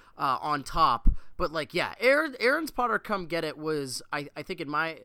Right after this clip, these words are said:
like, I was even a little young at the time. I would have been, like, five,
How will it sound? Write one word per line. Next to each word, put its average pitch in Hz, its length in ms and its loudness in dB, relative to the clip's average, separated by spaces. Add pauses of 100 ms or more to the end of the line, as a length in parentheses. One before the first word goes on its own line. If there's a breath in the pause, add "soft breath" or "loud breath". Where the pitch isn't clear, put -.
(360 soft breath)
like, - 220 -10
I 233 160 6
was 262 160 -6
even 226 160 -8
a 196 60 -6
little 180 240 -4
young 151 260 -6
at 160 80 -10
the 165 80 -10
time. 151 320 -6
I 156 60 -8
would 202 100 -8
have 156 80 -10
been, 113 100 -10
like, - 140 -18
five, 123 680 -8